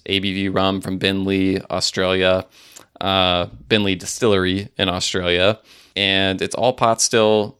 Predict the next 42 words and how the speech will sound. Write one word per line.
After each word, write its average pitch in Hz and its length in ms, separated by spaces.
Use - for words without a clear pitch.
And 98 420
if 110 120
you're 117 100
familiar 147 340
with 131 120
the 113 140
T 117 200
C 113 220
R 98 180
L, 107 520
Transcontinental 101 500
Rum 98 220
Line 98 180
Australia 98 380
release, 98 300
same 113 220
distillery. 95 720
And 95 280
if 92 120
you've 101 180
had 98 460
the 90 560
T 117 140
C 104 160
R 95 100
L 95 180
two 117 120
thousand 98 320
thirteen, 113 520
which 123 120
I 101 80
think 110 200
is 110 120
at 107 80
forty-eight 107 380
percent 117 300
A 117 100
B 117 140
V, 123 340
I 113 100
like 127 300
to 110 540